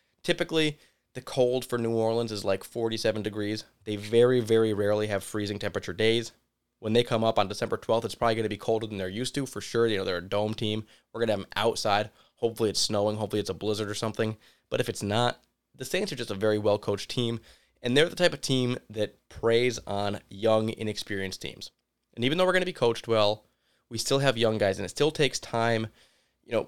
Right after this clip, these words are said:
when you become a veteran, you learn so much. Wisdom and stuff doesn't happen overnight, regardless of how good your coaching is, because it has to eventually become,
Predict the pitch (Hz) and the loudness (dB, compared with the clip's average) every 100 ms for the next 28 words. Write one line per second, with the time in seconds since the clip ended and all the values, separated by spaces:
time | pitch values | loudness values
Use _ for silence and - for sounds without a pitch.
0 | - 143 160 - 190 170 135 143 120 107 | -6 -4 -2 -2 0 2 4 4 4 2
1 | 107 120 123 - 110 117 - 107 127 143 | 2 2 2 0 0 0 -2 -4 -2 -2
2 | 143 - 139 123 147 117 127 120 113 107 | -2 -2 0 0 0 -4 -2 -2 -2 -2
3 | 107 107 98 101 98 107 117 110 107 104 | 0 0 0 -2 0 0 -2 -6 -6 -6
4 | 101 101 - 101 92 85 80 - - 117 | -8 -8 -6 -6 -6 -8 -8 -10 -10 -8
5 | 92 107 135 - 117 117 117 107 104 107 | -6 -6 -4 -2 -2 -2 -6 -6 -6 -6
6 | 101 95 | -4 -6